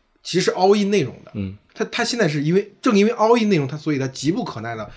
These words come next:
Speaker 1: 在各种垂直领域，
Speaker 2: 嗯。
Speaker 1: 希望把自己的内容和一个具体的物理世界的商业模式绑定在一起，
Speaker 2: 嗯。
Speaker 1: 对吧？从，从电商也好，本地生活也好，
Speaker 2: 嗯。
Speaker 1: 正是因为它的这种扩张性，也是由于它的跟对内容上的绑定太深。所以我的意思是，
Speaker 2: 嗯。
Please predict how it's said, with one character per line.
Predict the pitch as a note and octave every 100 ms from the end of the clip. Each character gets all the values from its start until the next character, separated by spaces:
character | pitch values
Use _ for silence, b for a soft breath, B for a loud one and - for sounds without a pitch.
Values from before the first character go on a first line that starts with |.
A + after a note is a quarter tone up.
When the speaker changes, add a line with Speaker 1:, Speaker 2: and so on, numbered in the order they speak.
| B
Speaker 1:
在 | D3+
各 | C#3 F3
种 | B2
垂 | - B2
直 | C3+
领 | A#2 G#2
域， | G#2 - b -
Speaker 2:
嗯。 |
Speaker 1:
希 | G2+
望 | F#3 C#3+
把 | G#2
自 | B2
己 | A2
的 |
内 | A#2
容 | A#2 A2
和 | - G#2+
一 |
个 | A2+
具 | B2 G3
体 | -
的 | G2+ - b b
物 | A3
理 | F#3+
世 | D3+ F#3
界 | E3 D3+
的 |
商 | C3 - - F#3+
业 | F#3+
模 | C#3
式 | C3+
绑 | B2+ A2+
定 | C3+
在 | C#3+
一 | C#3
起， | B2+ - _
Speaker 2:
嗯。 | B2+ G2
Speaker 1:
对 | D3+
吧？ | A3 F#2+ -
从， | C#3+ C#3
从 | D3+
电 | F3+ E3
商 | E3+
也 | D#3+
好， | C3
本 | A2+ B2+
地 |
生 | C3
活 | C3+
也 | B2+
好， | A2 - B A2
Speaker 2:
嗯。 | G2 B2
Speaker 1:
正 | - D4+ A3
是 | G#3
因 |
为 | A3+
它 | A#3 C4
的 | B3
这 | G3+
种 | C#3+
扩 | B2+ - F#3
张 | F#3
性， | F#3+ C3+
也 | G#2
是 | F#2+ F#3
由 | B2+
于 | A#2+
它 | - A2+
的 | G#2 - b
跟 | - C#3+
对 | D3+ C#3+
内 | D3
容 | C3+
上 | A#2 A#2+
的 |
绑 | G#2+ G2+
定 |
太 | G2+ G#2
深。 | - G#2+
所 | C#3+
以 | G3+
我 | D3
的 | D#3
意 | F3+ D3+
思 | C3+
是， |
Speaker 2:
嗯。 | A#2+